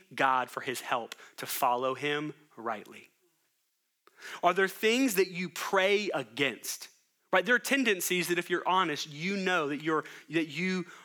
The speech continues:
are wired towards in your sinful flesh. My question is, are you in a habit of specifically saying, "God, would you put to death this sin in me?" God, put to death gossip. God, put to get death fear of man.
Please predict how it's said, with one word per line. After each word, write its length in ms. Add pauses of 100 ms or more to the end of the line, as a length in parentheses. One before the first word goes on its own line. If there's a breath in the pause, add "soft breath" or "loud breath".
are 160
wired 600
towards 580
in 140
your 100
sinful 400
flesh. 400
My 100
question 400
is, 120
are 100
you 220
in 100
a 40
habit 440 (240 loud breath)
of 140
specifically 720
saying, 340
"God, 300 (180 loud breath)
would 160
you 140
put 380
to 120
death 500 (160)
this 220
sin 720 (240 soft breath)
in 240
me?" 220 (1120)
God, 240
put 200
to 100
death 440 (560 soft breath)
gossip. 540 (580)
God, 220
put 160
to 100
get 240
death 340
fear 560
of 140
man. 460